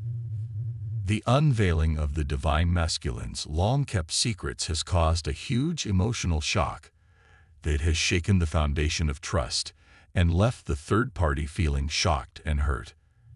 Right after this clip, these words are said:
This serves as a strong reminder of the consequences of betraying someone's trust. It's really interesting how the divine masculine has kept many things hidden from the third party,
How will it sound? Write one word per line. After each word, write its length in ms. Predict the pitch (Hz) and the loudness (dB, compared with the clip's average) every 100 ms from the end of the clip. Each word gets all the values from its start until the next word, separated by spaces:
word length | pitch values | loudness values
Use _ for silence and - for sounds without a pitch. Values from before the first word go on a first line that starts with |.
| - | -8
This 380 | 110 113 123 196 | -6 -4 -2 0
serves 540 | - 135 107 78 71 - | 2 2 2 2 -2 -2
as 220 | 87 78 | -2 0
a 60 | |
strong 480 | 71 - 107 87 73 | 0 0 2 2 2
reminder 560 | 71 73 82 92 87 76 | 2 2 4 4 2 0
of 120 | 67 | -2
the 80 | - | -4
consequences 840 | - 95 85 73 - 58 - 62 71 | 0 0 0 -6 -8 -8 -8 -6 -8
of 140 | 71 | -6
betraying 520 | 76 - 104 80 73 | -8 -2 0 2 2
someone's 540 | - 92 82 78 - - | 0 2 4 4 0 -2
trust. 520 | - 62 - - - _ _ _ - - 92 95 | -2 -2 -2 -4 -6 _ _ _ -20 -8 -4 2
It's 340 | 113 175 - | 2 2 0
really 360 | 90 92 139 170 | 0 2 4 2
interesting 640 | 143 104 73 71 - 71 | 2 0 0 -2 -4 -6
how 200 | 80 85 | -2 0
the 140 | 82 85 | 2 0
divine 480 | 71 71 73 87 90 | 0 0 2 2 2
masculine 600 | - - - 58 58 - | 0 -2 -4 -6 -8 -6
has 240 | 85 - | -4 -2
kept 300 | - 73 - | -2 -2 2
many 300 | 85 117 127 | 4 4 2
things 400 | 87 76 73 76 | 0 0 0 -2
hidden 380 | - 69 60 - | -2 -2 -4 -4
from 220 | - 71 | -2 -2
the 80 | 71 | -2
third 260 | - 71 67 | -2 -2 -2
party, 400 | 80 60 - | -2 -2 -8